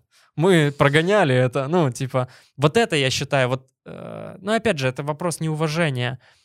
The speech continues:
когда всё выстроено, а потом в конце такие люди:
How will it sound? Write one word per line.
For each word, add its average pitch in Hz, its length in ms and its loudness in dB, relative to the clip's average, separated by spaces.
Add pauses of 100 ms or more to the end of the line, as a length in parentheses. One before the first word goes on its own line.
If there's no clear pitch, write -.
(240)
когда 139 520 0 (760)
всё 151 200 0
выстроено, 135 960 -2
а 127 100 -2
потом 131 280 -4
в - 80 -12
конце 127 640 -2
такие 127 320 -10
люди: 123 540 -10